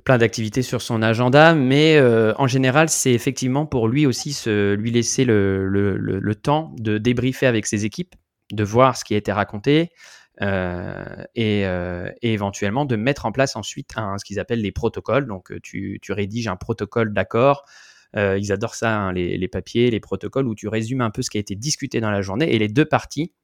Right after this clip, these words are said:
signent à la fin de la journée les, le compte-rendu de la discussion qui scelle, euh, l'avancement,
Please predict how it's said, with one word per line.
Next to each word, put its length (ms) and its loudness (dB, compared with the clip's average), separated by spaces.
signent 460 -6
à 100 -2
la 100 2
fin 140 -6
de 60 -4
la 80 -2
journée 360 -6
les, 840 -2
le 120 -6
compte-rendu 480 -4
de 60 0
la 100 2
discussion 540 -8
qui 180 -14
scelle, 480 -2
euh, 160 -4
l'avancement, 600 -6